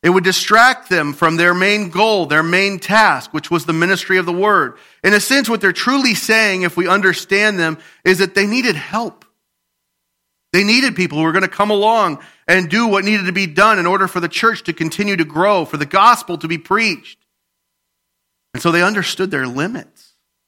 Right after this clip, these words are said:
Every leader, and I mean every leader, not just the pastor, not just the deacon, every leader must know their own limits. Proverbs speaks to this quite a bit, actually. Specifically in Proverbs twenty-seven, it says,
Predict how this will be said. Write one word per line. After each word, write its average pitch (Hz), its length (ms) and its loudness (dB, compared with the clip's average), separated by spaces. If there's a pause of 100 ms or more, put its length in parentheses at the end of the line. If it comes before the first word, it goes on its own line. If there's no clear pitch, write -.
(1080)
Every 165 240 2
leader, 117 420 -8
and 135 120 -2
I 139 40 0
mean 135 160 -4
every 135 300 -6
leader, 117 300 -6
not 120 180 -6
just - 220 -10
the 143 80 -10
pastor, 127 440 -4
not 120 180 -12
just 135 200 -12
the 151 80 -6
deacon, 120 400 -10 (380)
every 135 260 -2
leader 120 340 -6
must 113 300 -12
know 117 180 -10
their 117 220 -10
own 117 220 -12
limits. 120 400 -16 (320)
Proverbs 131 380 -2
speaks - 320 -8
to 113 100 -14
this 110 120 -16
quite 120 240 -10
a 120 60 -8
bit, 156 160 -4
actually. 127 400 -12 (480)
Specifically 165 460 -2
in 131 80 -4
Proverbs 143 360 0
twenty-seven, 147 520 -2
it 135 60 -8
says, 147 220 -6